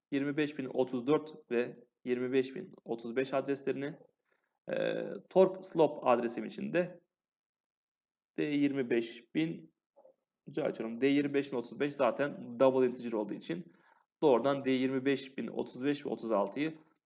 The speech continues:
kullanacaktır. Okuma kısmına geldiğimde D yirmi dört bin otuz iki mode of operation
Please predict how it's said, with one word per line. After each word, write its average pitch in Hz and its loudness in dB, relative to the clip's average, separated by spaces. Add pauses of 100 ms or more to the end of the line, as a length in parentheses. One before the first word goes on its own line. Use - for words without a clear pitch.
(140)
kullanacaktır. - -2 (1500)
Okuma 196 6
kısmına 202 2
geldiğimde 160 6
D 147 0
yirmi 165 4
dört 170 6
bin 147 -6
otuz 120 -2
iki 185 0 (300)
mode 156 4
of 160 4
operation 139 0